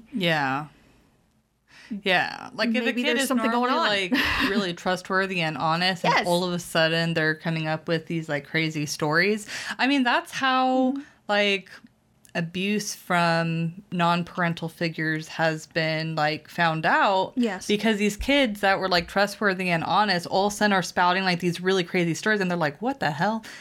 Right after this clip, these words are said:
Speaker 1: And then when they investigate, "Oh, look, it's
Speaker 2: Mm-hmm.
Speaker 1: true."
Speaker 2: Or they're super outgoing and everything, and then they suddenly switch and become withdrawn.
Speaker 1: Yep. Yep.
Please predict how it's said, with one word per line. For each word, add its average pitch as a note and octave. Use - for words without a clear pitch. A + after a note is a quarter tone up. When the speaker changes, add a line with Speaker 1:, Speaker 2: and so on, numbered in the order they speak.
Speaker 1:
And F#3
then F#3
when F#3
they E3+
investigate, G3
"Oh, D4+
look, C#4+
it's G#3+
Speaker 2:
Mm-hmm. A#3
Speaker 1:
true." G#3+
Speaker 2:
Or A3
they're A#3
super C4
outgoing A#3
and A3
everything, G#3
and G#3
then G3
they F#3+
suddenly G#3+
switch F#3+
and G3
become F3
withdrawn. -
Speaker 1:
Yep. -
Yep. G#3